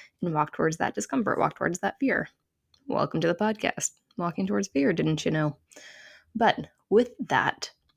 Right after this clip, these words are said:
earlier this month, um, I flew over to Phoenix, Arizona for about forty-eight hours. I was there for the weekend. And the reason I was there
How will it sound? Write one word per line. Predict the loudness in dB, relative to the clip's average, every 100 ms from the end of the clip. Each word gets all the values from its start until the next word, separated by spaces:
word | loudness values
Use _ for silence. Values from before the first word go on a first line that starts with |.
| 0
earlier | 4 6 6 4
this | 2 0
month, | -2 -2 -8 -20 -16 -6
um, | -2 -2 -2 -4 -8 _ _ _
I | 0
flew | 4 4
over | 4 4
to | 2 0
Phoenix, | 2 0 0 2
Arizona | 4 4 2 0 -2 -8 -4
for | -2
about | -2 0 0 2
forty-eight | 2 2 2
hours. | 2 2
I | 2
was | 2
there | 2
for | 2
the | 2
weekend. | 2 0 -2 -4 -8 -12 -20 -20 -20 -20 -20 -20 _ 0
And | 2
the |
reason | 4 2 2
I | 2
was | 2
there | 2 2 2